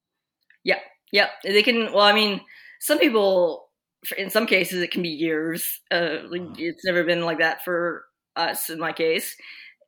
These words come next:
Speaker 1: It's been weeks at most, weeks, yeah, and sometimes days, and sometimes hours, sometimes minutes, sometimes s-,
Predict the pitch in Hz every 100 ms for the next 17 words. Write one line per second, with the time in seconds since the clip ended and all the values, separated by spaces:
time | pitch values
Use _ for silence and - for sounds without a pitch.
0 | - 185 180 208 202 196 196 190 185 214
1 | 190 - - 160 202 196 302 - - -
2 | _ _ _ _ - 175 175 - - -
3 | _ _ 190 156 - - _ _ - 170
4 | 170 185 196 185 160 175 175 156 160 170
5 | 165 - 170 160 160 160 160 165 170 170
6 | 165 170 165 160 - - -